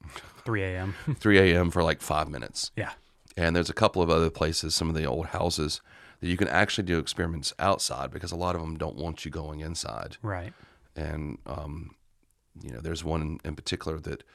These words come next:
Speaker 2: there's a piece of fence around one of the old houses that has such a horrific story just attached to one piece of fence
Speaker 1: Mm-hmm.
Speaker 2: that I just wanna do an experiment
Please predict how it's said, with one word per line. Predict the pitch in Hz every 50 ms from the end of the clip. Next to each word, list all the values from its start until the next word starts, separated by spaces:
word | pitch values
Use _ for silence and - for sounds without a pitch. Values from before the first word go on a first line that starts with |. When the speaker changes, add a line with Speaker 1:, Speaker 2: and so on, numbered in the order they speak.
| - - - - - _ _ _ _ _ _ _ _ _ _ _ _
Speaker 2:
there's | - 85 90 92 95 90
a | 85
piece | - - 101 92 -
of | 90 -
fence | - - - 95 95 92 85 - -
around | 80 78 82 80 78 78 76 80 80 - - - _ _ _ _ _ -
one | 80 78 82 80
of | 78 76
the | 78
old | 80 82 80 -
houses | 76 80 85 90 82 - 73 - -
that | - - - - - _ _ _ _ _ _ _ _
has | - - 90 90 82 76 - - _ _ _ _ _ _ _ _ _ _ _ _ _ _ -
such | - - - - - - 104 95 -
a | 95
horrific | 87 90 82 80 80 80 - -
story | - - - 85 78 78 80 80 - -
just | - - 82 80 -
attached | 85 78 - 85 73 - - -
to | 80
one | 78 80 82 80 82 80 80
piece | - 90 82 78 -
of | 80 -
fence | - - 82 85 90 - - - - _ _ -
Speaker 1:
Mm-hmm. | 135 117 107 101 101 101 - _ _ _ _ _ _ _ _ _ -
Speaker 2:
that | - 78 67 57 - _ _ _ _ _ _ _ _ _ _ -
I | - 85
just | 82 80 80 -
wanna | - 80 71
do | 73 78 76
an | 73
experiment | - - - - - 80 80 80 69